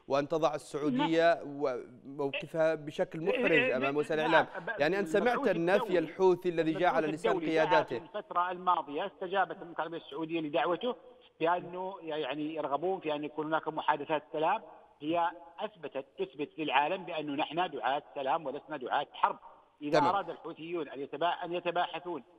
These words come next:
Speaker 2: أن يتباحثون معنا في خطوات السلام، برغم أن التجارب السابقة،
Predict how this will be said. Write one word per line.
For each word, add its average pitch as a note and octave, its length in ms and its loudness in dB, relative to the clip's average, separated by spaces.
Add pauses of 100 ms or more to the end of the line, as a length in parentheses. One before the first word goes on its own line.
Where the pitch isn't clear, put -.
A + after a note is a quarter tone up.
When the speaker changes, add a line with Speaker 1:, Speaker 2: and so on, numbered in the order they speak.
(300)
Speaker 2:
أن C#3+ 120 0
يتباحثون E3 580 -4
معنا C#3+ 200 -2
في A#2+ 100 -12
خطوات D3 380 -4
السلام، E3+ 380 -2 (600)
برغم A#3 300 -4 (220)
أن E3 100 -10
التجارب F3+ 580 -2 (240)
السابقة، C#3 760 -6